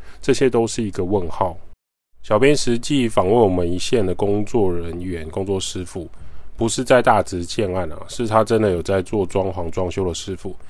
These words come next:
泥作跟铁工师傅就说，这也是为什么后来他们不去接这种大厂工地的资源，就是这个样子。早在E P零十四找地方住聊房地产，装潢师傅跟工人赚很大秘辛公开，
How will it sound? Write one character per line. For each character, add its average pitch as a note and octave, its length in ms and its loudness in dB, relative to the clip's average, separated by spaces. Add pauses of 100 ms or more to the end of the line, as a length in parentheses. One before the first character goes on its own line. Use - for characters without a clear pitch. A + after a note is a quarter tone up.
(280)
泥 A2+ 160 2
作 C#3+ 180 6
跟 C3+ 160 8
铁 G#2+ 140 2
工 G#2+ 180 4
师 A#2 180 -2
傅 G2+ 140 0
就 A2 160 0
说， G2 400 0
这 C3 140 2
也 F#2+ 80 2
是 G#2+ 100 -2
为 A#2 160 4
什 G2 120 -4
么 E2 120 -8
后 B2 160 4
来 F#2 140 4
他 G2+ 140 -2
们 F2+ 280 -2 (500)
不 A2 140 0
去 A#2+ 140 0
接 A2 300 2
这 A2 140 0
种 G2+ 340 -4 (160)
大 G#2+ 220 2
厂 F2 220 -4 (340)
工 G#2+ 220 2
地 G#2+ 180 -4
的 F2+ 100 -2
资 F#2+ 260 -8
源， F2+ 200 -4 (480)
就 A#2 140 -2
是 G#2+ 100 0
这 G2+ 140 -2
个 F2 100 -2
样 F2+ 240 -2
子。 - 180 -8 (440)
早 B2 180 6
在 C#3+ 160 6
E C#3+ 160 0
P C3+ 220 0
零 A2+ 180 4
十 G#2+ 160 -2
四 G#2+ 320 -2
找 F2+ 160 0
地 G2+ 100 0
方 G#2+ 220 2
住 G#2 260 -2
聊 F2+ 160 0
房 F2 200 -2
地 F#2+ 120 -4
产， F#2+ 280 -8
装 A2 240 4
潢 G2 60 2
师 G#2+ 200 -4
傅 G2 160 -6
跟 F#2+ 160 -2
工 G#2 240 0
人 E2+ 160 -2
赚 G#2+ 220 4
很 D#2+ 140 -4
大 F#2 200 -2
秘 G2 180 -4
辛 F2 240 -4
公 F2 200 -6
开， - 260 -6